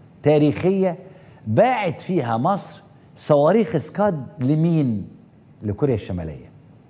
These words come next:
واللي باعوها بعد كده للإيرانيين. وقالوا إن مصر، التقارير، مسؤولة عن التهديد الصاروخي الموجه من الإيرانيين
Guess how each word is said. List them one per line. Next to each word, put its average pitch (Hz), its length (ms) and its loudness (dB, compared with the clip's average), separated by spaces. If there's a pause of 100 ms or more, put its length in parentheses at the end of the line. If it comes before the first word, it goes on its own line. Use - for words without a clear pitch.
(540)
واللي 135 240 4
باعوها 196 420 4
بعد 190 400 0
كده 208 520 2 (120)
للإيرانيين. 120 840 -2 (1080)
وقالوا 202 600 0
إن 165 240 2
مصر، 220 300 -2
التقارير، 143 540 2 (460)
مسؤولة 151 640 2
عن 123 200 0
التهديد 143 540 0
الصاروخي 175 680 0 (100)
الموجه 202 800 2 (560)
من 139 180 0
الإيرانيين 180 1120 0